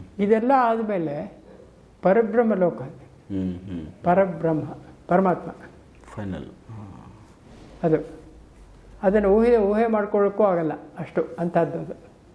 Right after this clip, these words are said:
Speaker 2: ಕಲ್ಪನೆ ಸಿಗಲ್ಲ.
Speaker 1: ಕಲ್ಪನೆ ಇದೆ, ಕಲ್ಪನಾತೀತವಾದದ್ದೆಲ್ಲ.
Speaker 2: ಹ್ಮ್.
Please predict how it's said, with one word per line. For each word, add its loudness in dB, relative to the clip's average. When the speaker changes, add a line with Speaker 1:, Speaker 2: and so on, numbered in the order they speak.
Speaker 2:
ಕಲ್ಪನೆ -2
ಸಿಗಲ್ಲ. -4
Speaker 1:
ಕಲ್ಪನೆ 4
ಇದೆ, -2
ಕಲ್ಪನಾತೀತವಾದದ್ದೆಲ್ಲ. -2
Speaker 2:
ಹ್ಮ್. -10